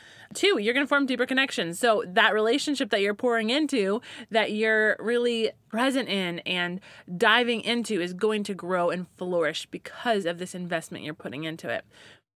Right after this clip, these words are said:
Now, you might not feel like you really care that much about your relationship with Uncle Bob, but you might be surprised how much you, the third thing that you will get is that you're gonna learn more about yourself. So, you know, maybe it is Uncle Bob,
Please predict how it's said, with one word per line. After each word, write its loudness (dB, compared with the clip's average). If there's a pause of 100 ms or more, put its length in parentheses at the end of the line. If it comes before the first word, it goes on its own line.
Now, 4 (100)
you -4
might 2
not 2
feel -2
like 0
you -8
really 0
care 0
that -4
much 0
about -2
your -4
relationship -6
with -6
Uncle -4
Bob, 2 (440)
but 4 (1120)
you -2
might 2
be 0
surprised 2
how -2
much 0 (460)
you, 0
the -4
third 2
thing 0
that 0
you 0
will 0
get 2
is -2
that -4
you're 0
gonna 0
learn 0
more 0
about 2
yourself. -2
So, 2 (320)
you -2
know, 0
maybe 2
it 2
is 2
Uncle -2
Bob, 4